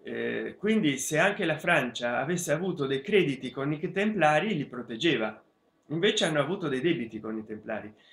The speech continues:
Sarebbe come se tu che devi u-, un miliardo, eh, di euro a Equitalia, eh, invece di andare a pagare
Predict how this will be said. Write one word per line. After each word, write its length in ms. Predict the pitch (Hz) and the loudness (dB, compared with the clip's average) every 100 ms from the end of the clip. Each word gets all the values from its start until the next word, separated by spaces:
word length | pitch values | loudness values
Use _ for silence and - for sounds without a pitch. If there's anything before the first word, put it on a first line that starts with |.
| - _ | -20 _
Sarebbe 680 | - 202 240 190 196 165 - _ _ _ | 0 4 4 4 4 2 -4 _ _ _
come 360 | 180 175 170 | 0 2 2
se 220 | - 170 | 0 -2
tu 360 | 170 214 143 - _ _ _ - | 0 2 2 -2 _ _ _ -2
che 160 | 147 | 2
devi 500 | 185 180 131 123 117 - _ - | 6 4 4 0 -4 -14 _ -6
u-, 680 | 151 151 143 143 139 135 110 | 0 2 4 2 0 -4 -2
un 120 | 165 | 2
miliardo, 880 | 170 160 170 147 120 110 113 110 - _ _ | 2 4 6 6 4 -2 -2 -2 -8 _ _
eh, 440 | 123 123 120 120 120 | 0 2 2 0 0
di 140 | 156 | 4
euro 480 | 151 131 123 120 120 | 4 4 2 0 0
a 200 | 139 156 | 4 4
Equitalia, 920 | 170 269 277 156 131 139 180 233 - _ _ _ | 2 -2 2 4 4 4 2 2 -4 _ _ _
eh, 220 | - 135 139 | -8 -4 -2
invece 500 | 160 214 180 - 135 | 0 2 0 0 0
di 140 | 143 | 2
andare 320 | 156 170 147 | 4 6 6
a 60 | 143 | 4
pagare 720 | 220 214 139 127 135 190 - | 2 4 6 6 4 -2 -6